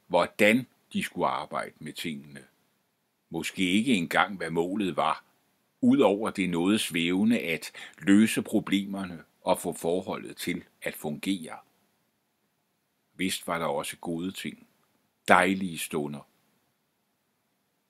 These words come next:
Under tiden kunne en god tur langs en sø, at købe en pizza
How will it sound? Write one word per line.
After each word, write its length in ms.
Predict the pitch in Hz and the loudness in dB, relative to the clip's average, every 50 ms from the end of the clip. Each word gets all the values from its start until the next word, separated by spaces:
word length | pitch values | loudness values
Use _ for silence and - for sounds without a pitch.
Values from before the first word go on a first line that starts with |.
| _ _ _ | _ _ _
Under 220 | - 95 98 98 92 | 0 2 2 2 2
tiden 380 | - - 113 117 127 135 120 | 2 0 0 0 0 0 -2
kunne 300 | - - 107 104 101 98 | -2 -2 0 2 2 2
en 140 | 92 87 85 | 2 0 0
god 260 | - 107 110 110 117 | 0 -2 -2 -2 -4
tur 240 | - - - 104 101 | -6 -6 -4 -4 -2
langs 380 | 90 85 82 95 95 - - - | -2 -2 -4 -6 -6 -10 -8 -8
en 80 | 98 | -8
sø, 260 | 82 - - 95 90 78 - - _ _ _ _ _ _ _ _ _ _ _ _ _ - | -8 -6 -6 -6 -6 -6 -8 -14 _ _ _ _ _ _ _ _ _ _ _ _ _ -12
at 140 | 78 78 | -10 -10
købe 400 | - - 98 95 107 110 120 117 | -4 0 4 4 4 4 4 2
en 100 | 98 80 | 0 0
pizza 580 | - - - 104 107 - - - - 87 87 80 | -2 -2 0 0 0 0 -4 -8 -10 -10 -10 -12